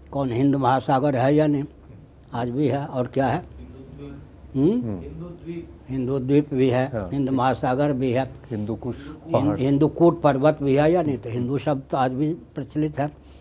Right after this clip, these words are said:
Speaker 1: हिंदुस्तान, हिंदू का अर्थ दो ढंग से हो गया। भौगोलिक दृष्टि से क्षेत्र विशेष में रहने वाले हिंदू हो गए। दूसरी द-, यौगिक व्युत्पत्ति के अनुसार जो हीनता, दीनता, दरिद्रता,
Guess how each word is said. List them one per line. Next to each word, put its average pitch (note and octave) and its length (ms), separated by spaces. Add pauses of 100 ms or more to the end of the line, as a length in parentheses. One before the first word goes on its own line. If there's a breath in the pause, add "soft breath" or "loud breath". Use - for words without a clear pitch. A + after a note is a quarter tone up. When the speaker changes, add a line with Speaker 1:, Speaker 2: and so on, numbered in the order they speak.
(200 loud breath)
Speaker 1:
हिंदुस्तान, C3+ 760 (500 loud breath)
हिंदू C#3 440
का D3+ 200
अर्थ C3 160
दो C3+ 200
ढंग C3 240
से C#3+ 120
हो B2 160
गया। A#2 240 (680 loud breath)
भौगोलिक C3+ 540
दृष्टि C#3 280
से C#3 140
क्षेत्र D3 360
विशेष C3+ 440
में C#3+ 120
रहने C3+ 280
वाले C3+ 260
हिंदू C3+ 360
हो C3+ 120
गए। C3+ 240 (500 loud breath)
दूसरी C3+ 340
द-, D3+ 220
यौगिक B2+ 400
व्युत्पत्ति D3 540
के D3+ 120
अनुसार C#3 320
जो B2+ 100
हीनता, C3+ 560
दीनता, C3 500
दरिद्रता, C3 560